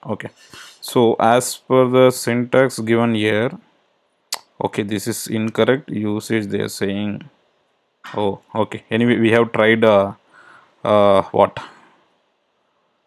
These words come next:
Normal stuff also. Maybe we have to pass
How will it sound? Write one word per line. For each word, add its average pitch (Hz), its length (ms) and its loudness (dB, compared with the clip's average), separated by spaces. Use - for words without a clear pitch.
Normal 104 320 -4
stuff - 240 -8
also. 101 300 -2
Maybe 123 440 2
we 110 160 -2
have 113 240 0
to 196 180 -4
pass - 520 2